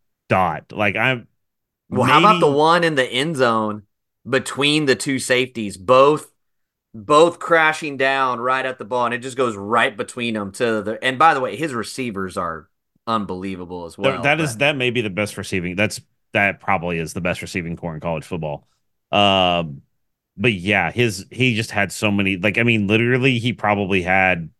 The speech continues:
Speaker 1: that's what's crazy is I, I could go back and probably name six passes that were just N F L level
Speaker 2: Yeah.
Speaker 1: throws. I mean, the dude's legit.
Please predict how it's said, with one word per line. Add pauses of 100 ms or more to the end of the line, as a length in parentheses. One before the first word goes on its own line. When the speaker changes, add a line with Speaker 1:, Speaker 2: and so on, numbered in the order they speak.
(1200)
Speaker 1:
that's
what's
crazy
is
I,
I
could
go
back
and
probably
name (1800)
six (120)
passes
that
were
just (1400)
N
F
L
level (160)
Speaker 2:
Yeah.
Speaker 1:
throws.
I
mean,
the
dude's
legit.